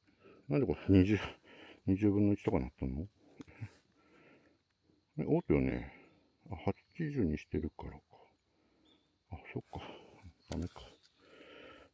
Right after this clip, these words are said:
アイエスオーがちょっと上げ、下げすぎか。つうことは、四百くらいしますかね。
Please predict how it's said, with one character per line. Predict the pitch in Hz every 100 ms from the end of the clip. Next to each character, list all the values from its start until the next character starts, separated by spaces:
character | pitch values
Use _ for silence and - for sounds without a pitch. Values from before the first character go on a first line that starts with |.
| -
ア |
イ | 98 104
エ | 104
ス | -
オ | 95
ー |
が | 87
ち | -
ょ |
っ | -
と | - - - -
上 | 87
げ、 | 87 - - - - -
下 | 90
げ | 87
す | -
ぎ | 85 82
か。 | - - _ _ _ _ _ _ _ _ _ _ _ _ _ _ -
つ |
う | 113 107 110
こ | 104 98
と | -
は、 | 76 82 95 - - - - - - _ _ _ _ _ - _ _ _ -
四 | 143
百 | 113 - -
く |
ら | 69
い |
し | -
ま | -
す | -
か | -
ね。 | 101